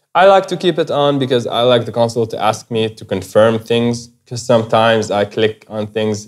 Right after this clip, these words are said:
accidentally without meaning to do it. So it's always good to ask me. Overwrite is for deleting things, presets or scenes, or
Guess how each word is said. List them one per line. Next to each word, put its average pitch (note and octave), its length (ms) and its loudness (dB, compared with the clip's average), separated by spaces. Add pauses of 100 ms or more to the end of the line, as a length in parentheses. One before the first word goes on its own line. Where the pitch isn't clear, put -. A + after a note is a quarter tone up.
accidentally G2+ 640 -2
without G2 400 2 (320)
meaning G#2+ 320 2
to A#2 140 2
do A#2+ 140 6
it. A#2+ 60 0 (480)
So A#2 140 2
it's A2+ 200 -4
always A#2+ 280 4
good A2+ 200 -6
to - 120 -4
ask A2 300 -2
me. C3+ 120 0 (640)
Overwrite E3+ 680 4
is C#3+ 200 4 (100)
for C3 340 2
deleting B2 760 -2 (340)
things, B2 420 2
presets A#2 640 0
or G#2 100 -4 (120)
scenes, A#2 320 -2
or A2 260 2